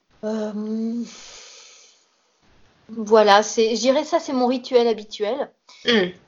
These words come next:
Speaker 1: Et puis, et puis
Speaker 2: Merci.
Speaker 1: après, bah, je fais régulièrement du sport et, et, et de la danse quand même, <laughs> que j'aime aussi.
Speaker 2: <laughs> C'est déjà de belles habitudes et un bon socle.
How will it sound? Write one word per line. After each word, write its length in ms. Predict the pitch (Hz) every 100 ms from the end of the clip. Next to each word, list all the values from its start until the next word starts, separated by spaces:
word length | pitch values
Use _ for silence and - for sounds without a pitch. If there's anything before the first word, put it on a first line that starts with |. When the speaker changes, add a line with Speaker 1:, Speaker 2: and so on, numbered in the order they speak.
| -
Speaker 1:
Et 120 | 214
puis, 1160 | 208 - 190 190 190 185 180 175 175 170 170 175
et 40 | 180
puis 140 | -
Speaker 2:
Merci. 160 | 156 -
Speaker 1:
après, 180 | 185 190
bah, 180 | 170
je 100 | 170
fais 200 | - 190
régulièrement 540 | 180 185 180 180 180 185
du 120 | 175
sport 680 | - - 180 185 196 202 180
et, 360 | 170 165 170 -
et, 560 | 202 190 180 175 175 175 175 170 170 226 262 247 233 226 _ _ _ _ - - - -
et 80 | 220
de 40 | 196
la 80 | 185
danse 260 | 180 185
quand 140 | 170 180
même, 140 | 160 180 _ -
<laughs> 0 |
que 120 | 220
j'aime 240 | 247 196 196
aussi. 440 | 208 _ 226 240 - - 539 523 - - 571 508 - - 415 -
Speaker 2:
<laughs> 260 | 247 - 277
C'est 180 | -
déjà 260 | 262 269 269
de 200 | 269 254
belles 340 | 247 269 269
habitudes 440 | 262 254 269 311 285
et 40 |
un 120 | 240 233
bon 200 | 240 254
socle. 580 | - 226 220 220 208